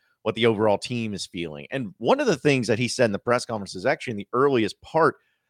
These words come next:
of the press conference that I really thought was interesting, was about the team's confidence.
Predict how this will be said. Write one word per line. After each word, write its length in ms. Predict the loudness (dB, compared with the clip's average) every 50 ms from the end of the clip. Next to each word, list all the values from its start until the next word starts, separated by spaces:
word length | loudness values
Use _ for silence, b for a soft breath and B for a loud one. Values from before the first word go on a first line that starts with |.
| _ _ 8
of 200 | 8 8 8 8
the 80 | 4 0
press 260 | 2 4 4 4 2
conference 440 | 0 -4 -4 -4 -4 -4 -8 -12 -6
that 100 | 0 2
I 120 | 4 4
really 760 | 4 2 -2 -8 -6 -6 -4 -4 -2 0 0 0 0 -2 -4 -8 _ _ _ _ _ _ _ _ _ _ _ _ _ 8
thought 200 | 8 8 8 8
was 160 | 2 -2 -2
interesting, 720 | -2 -6 -6 -4 -4 -6 -6 -6 -6 -6 -6 -8 -10 -14 _ _ _ _ _ _ _ _ _ _ _ _ _
was 220 | 0 2 2 4 4
about 480 | 4 6 8 8 8 8 6 2 -4 -10
the 60 | -10
team's 400 | -6 -4 -2 -2 -2 -2 -6 -8
confidence. 840 | -10 -14 -12 -6 -2 -2 -2 -2 -6 -12 -16 -16 -16 -14 -12 -12 -12